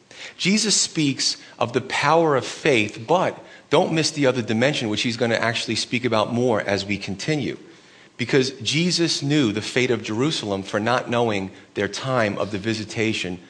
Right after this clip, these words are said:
of the Messiah. They should have known. Let me read to you something that this is incredible. We're gonna go into the future again, in their future. Luke nineteen,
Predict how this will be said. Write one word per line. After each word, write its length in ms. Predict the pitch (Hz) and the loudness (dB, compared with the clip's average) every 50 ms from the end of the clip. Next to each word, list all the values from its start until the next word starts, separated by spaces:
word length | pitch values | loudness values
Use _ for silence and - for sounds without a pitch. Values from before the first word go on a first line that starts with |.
| - - _ | -20 -16 _
of 160 | - 90 90 90 | -6 -6 -6 -4
the 80 | 98 | -4
Messiah. 460 | 92 92 90 - - 107 104 95 85 | -4 -4 -4 -4 -2 0 0 0 0
They 120 | 80 92 90 | 0 -2 -2
should 240 | - - - 135 131 | -2 0 0 0 0
have 120 | 120 95 | 0 -2
known. 220 | 95 82 73 71 71 - - - - - | -4 -6 -6 -6 -8 -12 -16 -14 -6 -2
Let 80 | 117 143 | 0 2
me 120 | 180 180 | 2 2
read 220 | 151 156 151 147 | 4 2 2 2
to 120 | 147 - 143 | 0 0 0
you 60 | 127 | 0
something 400 | 117 - 139 131 123 127 123 117 | 2 2 0 0 0 0 0 2
that 160 | 110 110 110 | 2 2 2
this 160 | - 127 - | 0 -2 0
is 100 | 131 113 | 0 -2
incredible. 400 | 113 107 - - 123 120 107 98 | -2 -2 0 2 4 4 4 4
We're 120 | 98 113 147 | 2 2 2
gonna 120 | 170 156 | 4 4
go 120 | 147 143 131 | 4 4 2
into 160 | 117 - 113 | 2 0 -2
the 60 | 101 | -2
future 420 | - - - 165 156 - - 110 | -4 -4 -4 -4 -2 -2 -2 -2
again, 240 | 98 95 98 95 95 | 0 0 0 0 0
in 100 | 95 101 | 0 2
their 180 | 107 120 151 156 | 2 4 2 2
future. 480 | 156 - - 92 85 - - 82 80 - - - - - - - - - - - | 0 -4 -4 -6 -4 -4 -6 -8 -8 -10 -12 -16 -18 -16 -18 -20 -20 -20 -8 0
Luke 260 | 110 131 151 151 - | 2 2 2 2 0
nineteen, 600 | 143 127 117 107 98 - - 90 82 87 101 117 | 0 2 2 2 0 -2 -4 -4 -4 -4 -6 -8